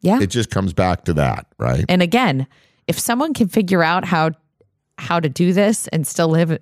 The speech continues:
Speaker 1: and exist in the modern world,
Speaker 2: That's the, that's the key.
Speaker 1: like, what, there's just this disconnect.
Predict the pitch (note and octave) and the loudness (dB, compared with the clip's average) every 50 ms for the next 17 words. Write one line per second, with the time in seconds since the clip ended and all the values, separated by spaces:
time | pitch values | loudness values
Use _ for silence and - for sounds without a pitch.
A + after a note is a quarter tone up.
0 | _ - D3+ C#3+ D3 D3 C#3+ C#3 E3+ F#3 F3+ - - F3+ D#3 C3+ C3 C3 C3+ D3+ | _ -4 -2 0 0 0 0 0 -2 -2 -2 -2 -2 -2 0 0 2 2 2 2
1 | D#3+ D#3+ C#3 C3+ C3 C3 C3+ C#3+ E3 G3+ - - - - G#2+ G2+ - - F2 F2 | 2 2 2 2 2 2 2 2 2 0 0 -4 -4 -2 -2 -4 -2 0 0 0
2 | G#2 - - - - - G2 F#2 A#2+ A#2 D#2+ A#2 F3 D#3 B2 - - - - _ | 0 0 -2 -6 -2 0 0 0 2 2 2 2 2 2 0 -2 -6 -14 -14 _
3 | _ - D#3 D#3+ - - _ _ _ _ - - - - _ _ _ _ _ _ | _ -4 -2 -2 -2 -4 _ _ _ _ -6 -6 -6 -6 _ _ _ _ _ _
4 | _ _ - D3+ D#3+ D#3 C#3+ C#3 - - F#3 E3+ - - E3+ D#3+ D3 - C#3 - | _ _ -4 0 0 0 0 -2 -4 -4 -4 -4 -2 -2 -2 -2 -2 -4 -4 -2
5 | D#3 D#3 E3+ - - - E3+ C#3 B2+ - - - - - - - - - - | -2 -2 -2 -4 -4 -4 -2 -2 -2 -2 -4 -8 -14 -14 -14 -12 -12 -12 -12